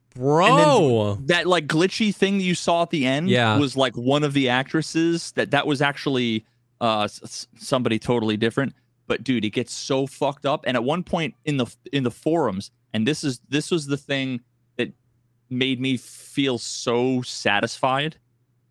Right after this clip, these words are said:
Speaker 2: about my sort of hypothesis, you know,
Speaker 1: Uh-huh.
Speaker 2: that's a cosmic horror game. Because I,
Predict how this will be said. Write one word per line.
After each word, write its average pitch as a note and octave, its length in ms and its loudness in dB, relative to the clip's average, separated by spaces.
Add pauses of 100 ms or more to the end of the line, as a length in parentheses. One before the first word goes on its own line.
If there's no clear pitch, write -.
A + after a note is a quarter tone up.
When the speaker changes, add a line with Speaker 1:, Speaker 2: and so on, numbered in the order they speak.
(1000)
Speaker 2:
about B2 420 2
my A2+ 480 0 (500)
sort C#3 300 -2
of A#2+ 100 0
hypothesis, A#2+ 960 -4
you A#2 80 4
know, A2+ 80 6
Speaker 1:
Uh-huh. G#2+ 100 4
Speaker 2:
that's B2+ 140 0
a - 40 -20
cosmic A#2+ 400 -2
horror A#2 320 0
game. A#2 340 -2 (480)
Because C3+ 220 -2
I, C3+ 60 2